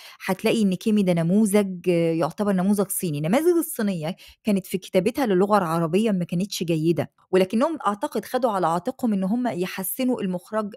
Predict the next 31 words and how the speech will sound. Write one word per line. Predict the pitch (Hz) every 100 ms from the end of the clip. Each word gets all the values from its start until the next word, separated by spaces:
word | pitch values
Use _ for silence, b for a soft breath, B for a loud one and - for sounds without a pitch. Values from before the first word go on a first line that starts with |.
| 180
اللي | 175
بيكون | 165 - 233 208
باللغة | 180 190 190 -
العربية. | 165 156 156 127 92 - B B B
ولكن | 196 240 -
أنصحك | - 190 - 233 339 - _ _ _ 185
إن | 190
أنت | 208
برضو | 190 202 262 240 320 - -
تراجع | 180 185 196 196
الكلام | 170 175 175 175 196 -
المكتوب، | 180 165 165 - 247 262 226 B B -
تراجع | 196 190 170
المصطلحات، | 165 170 - 175 - 247 247
لربما | 208 214 214 185 208 226
يكون | 202 - 226
في | - 208
كلمة | - 214 185 170 b b b
يعني | 170 156 165
مكتوبة | 165 220 185
بشكل | - 185 170
غلط | 170 220 208 -
أو | 175 170
مش | 175 170 - - -
واضحة. | 180 214 - 226 233 -
كلام، | 160 165 - _ _
حاول | - 240 214
إن | 190
أنت | 180
دايمًا | 156 170 160 160
تراجع. | - -